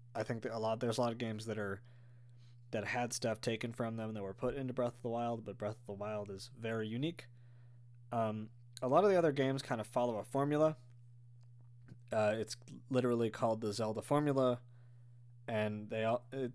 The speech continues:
they all kind of follow, like, a pattern, I guess you could say. And I kinda like that 'cause it gives this kinda, like, familiarity, but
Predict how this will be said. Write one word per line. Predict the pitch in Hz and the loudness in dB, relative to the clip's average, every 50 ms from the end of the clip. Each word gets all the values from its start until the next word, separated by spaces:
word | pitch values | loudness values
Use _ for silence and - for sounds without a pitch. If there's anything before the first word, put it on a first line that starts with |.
| - - | -4 -2
they | 127 123 | 0 4
all | 135 135 127 | 4 4 4
kind | - - 131 120 | 2 0 0 -2
of | 117 117 | -2 -2
follow, | - - 113 113 113 113 110 | -2 -2 0 0 0 0 0
like, | 110 107 101 98 98 104 | -2 -2 -4 -4 -4 -6
a | 98 92 - | -6 -8 -6
pattern, | - - 120 120 113 117 120 120 120 | -6 -4 -4 -2 -2 -2 -2 -2 -4
I | 117 | -4
guess | 117 120 113 - | -4 -4 -4 -4
you | 120 | -6
could | 120 117 | -6 -4
say. | - - 131 123 123 123 - - - - - - - - - - - - - - - - - - - - - - - - - - | -2 0 0 0 0 -2 -4 -10 -18 -20 -20 -20 -20 -20 -20 -20 -20 -20 -20 -20 -20 -20 -20 -20 -20 -20 -20 -20 -20 -16 -6 -2
And | 135 131 | 2 4
I | 156 202 | 4 6
kinda | 196 240 226 175 | 6 6 6 8
like | 143 139 143 139 | 8 8 6 6
that | - 156 143 139 - - - | 6 4 4 2 2 -2 -6
'cause | - - 123 120 | -4 -2 -2 -2
it | 117 123 | -2 0
gives | 135 123 120 120 120 | 0 0 -2 -2 -4
this | 127 117 | -6 -6
kinda, | - - 131 117 113 | -6 -4 -4 -4 -4
like, | 110 104 101 - | -4 -6 -8 -8
familiarity, | - 110 110 113 117 117 110 110 110 113 117 117 120 120 120 120 - - - - - - - - - - - - - - - - - | -8 -6 -4 -2 -2 0 0 0 0 0 0 0 0 0 -2 -4 -8 -16 -20 -20 -20 -20 -20 -20 -20 -20 -20 -20 -20 -20 -12 -2 2
but | 117 113 110 107 104 101 | 4 4 4 4 2 0